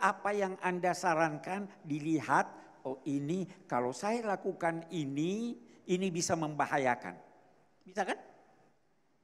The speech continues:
Itu wewenang dia,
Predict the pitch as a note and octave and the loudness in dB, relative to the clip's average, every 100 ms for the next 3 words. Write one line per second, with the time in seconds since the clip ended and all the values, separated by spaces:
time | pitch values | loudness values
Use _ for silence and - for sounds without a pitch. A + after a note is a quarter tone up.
0 | _ _ _ _ _ _ _ _ _ _ | _ _ _ _ _ _ _ _ _ _
1 | G3+ F3 E3+ B3 A3+ F3+ C#3 C#3 C3+ C#3 | -4 -4 -4 -4 0 4 4 4 2 0
2 | C#3 C#3+ C#3 D#3+ E3 G2+ | -2 -4 -6 2 4 4